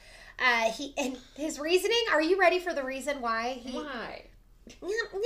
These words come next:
Speaker 1: they smelled too bad.
Speaker 2: Mm-hmm.
Speaker 1: But you're, like, cutting 'em up and turning 'em into household items, but I, I don't know. Fuck
Speaker 2: I'm
Speaker 1: that.
Speaker 2: okay.
Speaker 1: I mean, I'm glad that
Speaker 2: <laughs>
Speaker 1: he didn't do that to any of the victims.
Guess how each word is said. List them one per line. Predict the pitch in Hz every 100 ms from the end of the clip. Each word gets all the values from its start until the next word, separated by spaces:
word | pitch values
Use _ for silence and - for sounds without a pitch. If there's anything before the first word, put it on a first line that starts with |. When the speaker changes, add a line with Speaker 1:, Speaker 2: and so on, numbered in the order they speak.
| 494
Speaker 1:
they | 480 494 480
smelled | 302 262 262
too | - 233
bad. | 190 180 - 214 226 - - -
Speaker 2:
Mm-hmm. | 220 226 233 233 226 220 202 190 190 - 202 247 254 220 170 190 - - - - - - - - - -
Speaker 1:
But | 320 349
you're, | 330 349 339
like, | 381 339 -
cutting | - 349 330
'em | 349 311
up | 320 320
and | 277 240 - -
turning | - 311 311 294
'em | 269
into | 277 262 - - - -
household | 208 294 294 - 262 240 190 -
items, | 262 269 285 330 349 -
but | - 285 -
I, | 240 269 285 320
I |
don't | 285 220
know. | 196
Fuck | 233 247 220
Speaker 2:
I'm |
Speaker 1:
that. | 220 247 - 233
Speaker 2:
okay. | 277 311 359 415
Speaker 1:
I | 311
mean, | 359 370
I'm | 339
glad | 320 311 -
that | -
Speaker 2:
<laughs> |
Speaker 1:
he | 285
didn't | 233 202 196
do | 196
that | 185 170
to | 208
any | 170
of | 180
the | 180
victims. | 214 - 143 143